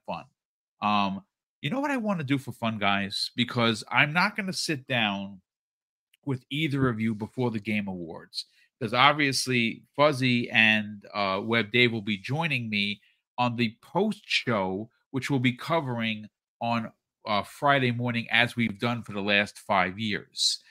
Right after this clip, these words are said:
Uh, this is the six-, sixth year in a row that we'll be covering, uh, the results, you know, the winners, the losers, the snubs, and of course, more importantly, all of the big announcements. So Friday morning, ten A M Eastern Standard Time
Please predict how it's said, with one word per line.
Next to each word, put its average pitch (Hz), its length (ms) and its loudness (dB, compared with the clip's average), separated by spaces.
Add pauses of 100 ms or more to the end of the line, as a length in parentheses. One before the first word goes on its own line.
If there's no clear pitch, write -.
(220)
Uh, 104 100 -4
this 107 180 -4
is 104 80 -4
the 110 100 -2
six-, - 420 -2
sixth - 360 -6
year 135 160 2
in 123 80 -4
a 117 60 -4
row 127 180 0
that 117 140 -2
we'll 117 140 -2
be 107 140 -4
covering, 113 680 -2 (320)
uh, 107 160 0
the 113 220 -2
results, - 1040 0 (280)
you 117 60 -12
know, 113 100 0
the 104 80 2
winners, 131 540 2
the 104 100 0
losers, 120 600 4
the 101 120 -8
snubs, 143 600 0
and 120 160 -4
of 131 140 -16
course, 170 320 0
more 127 180 -2
importantly, 120 500 -4
all 123 240 2
of 107 120 -2
the 110 60 -2
big 101 220 -2
announcements. 92 600 -2
So 98 120 -4
Friday 147 380 2
morning, 131 360 -6
ten 120 200 -6
A 120 100 -2
M 110 140 -6
Eastern 107 260 -10
Standard 104 420 -6
Time 104 420 -2